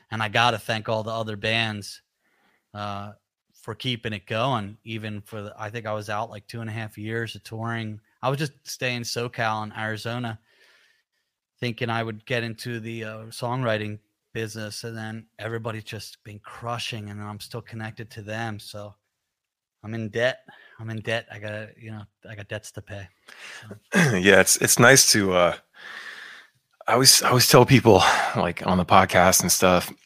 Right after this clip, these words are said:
Speaker 2: and when I'm, when artists ask me questions, it's like, "Just be nice," you know?
Speaker 1: Mm-hmm.
Speaker 2: Um, no matter what you do, be nice, and there's no reason to be a dick because you just never know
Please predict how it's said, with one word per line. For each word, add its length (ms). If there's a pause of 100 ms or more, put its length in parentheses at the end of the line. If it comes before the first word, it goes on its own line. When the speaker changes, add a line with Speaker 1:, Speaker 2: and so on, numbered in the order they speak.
(340)
Speaker 2:
and 100
when 100
I'm, 200 (160)
when 300
artists 280
ask 160
me 60
questions, 560 (360)
it's 180
like, 160
"Just 420
be 160
nice," 640 (100)
you 140
know? 220 (400)
Speaker 1:
Mm-hmm. 240
Speaker 2:
Um, 380 (220)
no 80
matter 240
what 200
you 100
do, 180
be 160
nice, 520 (220)
and 500 (100)
there's 180
no 100
reason 240
to 40
be 120
a 40
dick 300
because 280
you 120
just 240
never 280
know 380